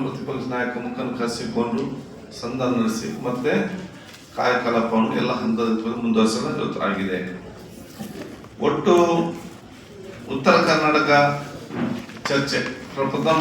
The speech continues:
ಬಾರಿ ಇವತ್ತು ಈ ಒಂದು ಅಧಿವೇಶನದಲ್ಲಿ ಉತ್ತರ ಕನ್ನಡ ಚರ್ಚೆ ಇವತ್ತು ಪ್ರಥಮ ಮತ್ತು ಆದ್ಯತೆ ಮುಖಾಂತರ ಚರ್ಚೆಗೆ ತಗೊಳ್ಳಾಯಿತು.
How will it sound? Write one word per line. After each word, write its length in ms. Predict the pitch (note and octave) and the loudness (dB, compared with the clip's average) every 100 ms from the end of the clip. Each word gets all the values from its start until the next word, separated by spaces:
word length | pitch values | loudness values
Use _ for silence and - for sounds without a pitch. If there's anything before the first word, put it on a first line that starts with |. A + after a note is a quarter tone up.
| D3+ | 6
ಬಾರಿ 260 | D3+ D#3+ E3+ E3 - D3 | 6 6 2 -2 -6 0
ಇವತ್ತು 360 | C#3 C#3 C#3+ C#3 C3 C3 - - C3+ | 2 2 2 2 2 0 -4 -4 2
ಈ 40 | C3+ | 2
ಒಂದು 160 | C3 C3 | 2 2
ಅಧಿವೇಶನದಲ್ಲಿ 720 | B2 C3+ C#3 - C3 C3 - - - - - - - - - - - - - - G#3+ | 2 4 4 4 2 2 4 2 -2 -6 -8 -8 -10 -14 -16 -16 -10 -8 -8 -10 -6
ಉತ್ತರ 200 | - - - | -2 2 2
ಕನ್ನಡ 240 | D#3+ D3+ D3 C#3 | 4 4 4 4
ಚರ್ಚೆ 320 | C3+ - D#3 G3+ G3+ | 2 0 2 2 4
ಇವತ್ತು 300 | C#3 C3+ - A3+ G#3 - - - - - A2+ - | 4 4 4 4 4 0 -8 -12 -16 -14 -8 -2
ಪ್ರಥಮ 280 | C3+ - D3+ D3+ | 0 2 2 4
ಮತ್ತು 300 | C3+ C3 A#2+ - | 2 2 0 4
ಆದ್ಯತೆ 300 | - D3+ C#3+ C3 | 6 6 2 2
ಮುಖಾಂತರ 480 | B2+ B2+ B2+ B2 C3 - - | 2 2 4 4 4 4 2
ಚರ್ಚೆಗೆ 400 | - B2 C#3 F#3 - - - - - | 2 0 2 0 -2 -8 -12 -14 -10
ತಗೊಳ್ಳಾಯಿತು. 640 | A2+ B2 A2+ G#2 G#2 - | 0 4 6 4 2 -4